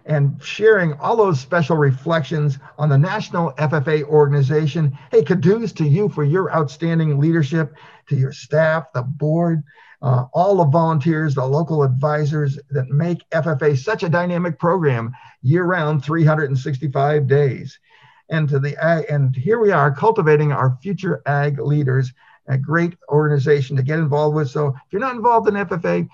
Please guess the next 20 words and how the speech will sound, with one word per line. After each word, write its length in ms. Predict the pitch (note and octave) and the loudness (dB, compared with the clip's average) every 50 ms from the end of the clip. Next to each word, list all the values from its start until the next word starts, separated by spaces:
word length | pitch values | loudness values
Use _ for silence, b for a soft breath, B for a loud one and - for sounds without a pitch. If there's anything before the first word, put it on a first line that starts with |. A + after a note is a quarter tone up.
| b b b | b b b
you 100 | - C#3 | -2 0
wanna 180 | C3+ C#3 C3 | 0 0 0
check 240 | B2+ - E3+ D#3 C#3 | 0 0 -2 -2 0
out 200 | D#3+ D3+ C#3+ C3 | 0 -2 -2 0
those 240 | - C#3+ C#3 B2+ - | 0 0 0 0 -2
sites 300 | - D3+ D3+ D3 C3 - | -4 -4 -4 -4 -4 -4
that 260 | - C3 B2+ B2+ B2+ | -4 -4 -4 -4 -4
Christy 300 | - - D3+ C3 B2+ D3 | -4 -4 -4 -2 -2 -4
put 240 | C3 - - D3+ C3+ - - | -6 -4 -4 -6 -4 -4 -4
out 240 | C#3 D3 D3 C3 - | -4 -4 -4 -2 -2
there. 240 | C#3+ D3 D3+ C#3+ b b b b | -2 -2 -2 -4 b b b b
Hey, 100 | b G#3 | b -6
Christy, 300 | - - G#3+ G3+ - G#3 | -2 0 0 0 0 -2
look 240 | F#3+ G#3 C4 - - | -4 -4 -4 -4 -2
forward 240 | - B3 A#3 A3 F3+ | 2 4 4 4 4
to 60 | F3+ | 2
talking 360 | D3+ - G3 F#3+ F3+ D#3+ G3 | 0 0 2 2 2 0 0
to 40 | F3 | 0
you 60 | E3+ | 0
again 300 | E3+ D#3 F3+ F#3 F3+ F3 | 0 0 0 -2 -4 -2